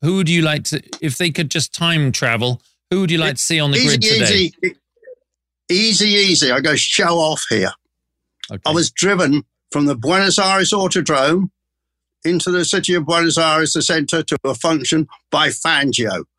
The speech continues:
Speaker 2: I s-, also took part in a rally where Fangio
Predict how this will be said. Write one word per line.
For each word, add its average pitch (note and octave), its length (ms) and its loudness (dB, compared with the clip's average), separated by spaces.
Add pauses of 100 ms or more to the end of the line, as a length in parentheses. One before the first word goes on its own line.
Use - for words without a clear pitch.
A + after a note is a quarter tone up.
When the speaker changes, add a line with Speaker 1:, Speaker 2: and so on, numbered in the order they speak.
(600)
Speaker 2:
I C3+ 160 -2
s-, - 160 -4
also F#3 440 0
took G3 240 -6
part E3+ 220 -2
in D#3+ 80 0
a D#3+ 80 2
rally F3 320 2
where D3+ 160 0
Fangio D#3+ 720 0